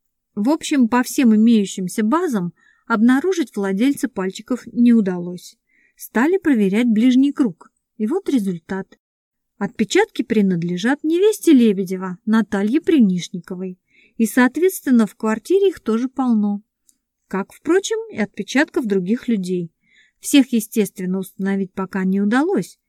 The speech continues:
Времени было мало. Орудие убийства есть, отпечатки на нем есть.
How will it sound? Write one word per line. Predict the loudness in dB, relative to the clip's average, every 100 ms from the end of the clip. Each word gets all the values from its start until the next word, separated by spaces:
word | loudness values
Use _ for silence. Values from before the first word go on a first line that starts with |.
| _ -2
Времени | 2 4 2 0
было | -4 -2
мало. | 2 2 0 -10 -18 _ _ _ _ _ _
Орудие | -4 2 2 4 2
убийства | 2 0 -2 -6
есть, | -6 -2 -2 -4 -6 -20 _ _
отпечатки | -8 -2 -2 0 -2 -2 -2
на | 0 2
нем | 2 2
есть. | 0 0 -2 -8 -20